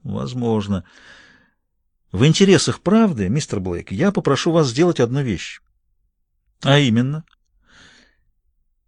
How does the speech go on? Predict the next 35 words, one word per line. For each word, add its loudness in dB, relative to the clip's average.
Я 2
попрошу 0
вас 2
письменно 2
изложить 0
события, 2
которые 0
тогда 2
произошли 0
в -2
Олдербери. -4
То 0
есть -2
я 2
прошу 0
вас 2
сделать 2
подробное 2
описание 2
обстоятельств, 0
при 2
которых 2
произошло 0
преступление. -6
Но 2
ведь 2
прошло 2
столько 2
лет, 4
боюсь, -6
описание -2
будет -2
далеко 0
не 0
точным. -2